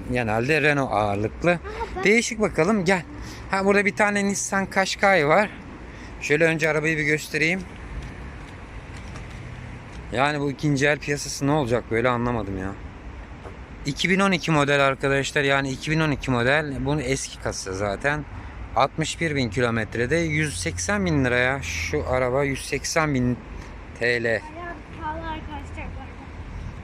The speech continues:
Speaker 1: Evet Elif'ciğim, yani ateş pahası. Burada bir tane yine Dacia var.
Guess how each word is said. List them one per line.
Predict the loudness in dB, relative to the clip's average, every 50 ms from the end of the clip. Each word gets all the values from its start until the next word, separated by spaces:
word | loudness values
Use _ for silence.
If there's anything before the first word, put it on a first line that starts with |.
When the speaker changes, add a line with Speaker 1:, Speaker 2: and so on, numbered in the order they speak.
| -14 -14 -14 -14 -14 -14 -12 -2 2
Speaker 1:
Evet | 4 4 4 4 2
Elif'ciğim, | 0 0 0 -2 -4 -6 -4 -2
yani | 0 2 2 2 0 0 -4 -4 -4 -2
ateş | -2 -2 0 -2 -4 -4 -2 0
pahası. | 2 2 2 0 -2 -6 -8 -8 -8 -8 -8 -8 -6 -6 -8 -8 -8 -8 -10 -8 -8 -8 -8 -8 -10 -10 -10 -10 -10 -10 -10 -10 -8 -2
Burada | 0 0 0
bir | 2 2
tane | 4 4 6 6 6 4 4 2 -4 -10 -12 -12 -12 -12 -12 -12 -14 -8 -4
yine | 0 2 2 2 2 0 -4 -6 -2 2
Dacia | 2 2 2 2 2 2 4 4
var. | 6 4 4 2 -2